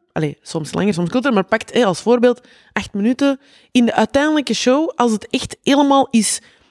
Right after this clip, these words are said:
eh, comedy is gelijk, dat is een grote steen, hè. "Oké, deze steen, dat is mijn idee."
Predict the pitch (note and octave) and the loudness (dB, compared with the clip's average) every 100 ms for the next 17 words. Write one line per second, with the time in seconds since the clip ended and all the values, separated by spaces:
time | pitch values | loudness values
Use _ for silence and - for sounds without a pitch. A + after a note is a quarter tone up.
0 | _ _ - A3+ - B3+ C4 B3 - G#3+ | _ _ -2 -2 2 0 2 0 -2 -2
1 | G3+ F3+ D#3+ F3 F3 A#3+ A3+ - - E3 | 2 2 2 0 2 0 0 -2 0 0
2 | D#3 G3+ A#3 G3+ A3+ G3+ A#3 A3 A#3+ A#3+ | 0 -2 -4 -4 -6 -2 -2 0 -2 -4
3 | G#3 G3 F3+ E3+ D3+ A3 C4 | 0 0 2 2 4 4 2